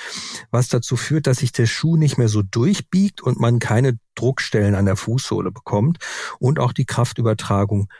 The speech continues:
besser ist. Die ist jetzt immer noch nicht auf dem Niveau, dass man sagt, ich habe jetzt hier, äh, Cross-Country Vollgas, äh, ähm, Kontaktfläche, aber die ist besser, der Schuh drückt sich nicht so durch und, ähm, man hat eine gute, äh, Kontaktfläche.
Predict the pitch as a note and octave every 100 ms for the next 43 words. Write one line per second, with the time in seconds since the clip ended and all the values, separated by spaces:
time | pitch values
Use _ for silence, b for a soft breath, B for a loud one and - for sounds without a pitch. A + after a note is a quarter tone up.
0 | B - A2+ A2+ F2 F2 - A#2+ C#3 -
1 | G2 - C#3+ F3 C#3+ A#2+ B2+ - A2+ -
2 | A2 A2+ G#2+ G#2 A#2 A2 - G#2 G2 G2
3 | - - G#2 G#2+ - - G#2+ F#2+ B B
4 | B B - G#2 F#2+ - G#2+ - A2 A#2
5 | - G#2+ - A#2 C3 F#2 F#2+ G#2+ - G#2
6 | F#2+ G2+ G2+ G2 F#2+ G2 G2+ - - G#2+
7 | G#2 G2 - - A2 D3 D3+ B B B
8 | - G#2+ A2+ C3+ A#2 - - - B2 -
9 | F3 F3 F3 B B A2 G#2+ - D3+ C3
10 | C3 - A#2+ B2+ - B2 A2 A#2 A#2+ A#2+
11 | - - G#2+ G#2+ - - G#2 G2 G2 -
12 | _ A2 G2+ G2+ G2+ G#2+ G2+ A2+ - G2+
13 | G2 - - G2 F#2+ F#2+ G2 - G#2+ G#2+
14 | F#2+ - - - G#2